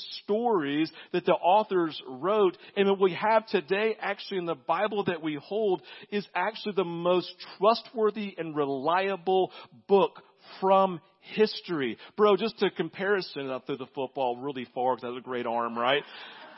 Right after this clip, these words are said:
I said, "So with that, man, it's like compared to the other most historically accurate book, the Iliad, which we read all the time in school,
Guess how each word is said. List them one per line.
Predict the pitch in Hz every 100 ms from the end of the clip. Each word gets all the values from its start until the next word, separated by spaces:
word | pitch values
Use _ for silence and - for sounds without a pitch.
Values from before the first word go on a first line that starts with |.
| - - - - - _ _
I | - 170
said, | - 220 -
"So | 233
with | 214 185 320 -
that, | - 165 139 -
man, | 139 160 214 220 - _ _
it's | 208 208
like | 226 220 208 - _ -
compared | 226 208 - 240 277
to | -
the | 220 208
other | 196 220 220 196 - -
most | 196 208 196 -
historically | 180 - - 220 214 208 202 208 185
accurate | - 175 - 190 170 156
book, | 143 190 - -
the | 175 -
Iliad, | 196 247 202 156 156 139
which | 180 -
we | 190
read | 175 180
all | 165 202 208
the | 185
time | - 196 208 208
in | 165
school, | - - 214 240 208 180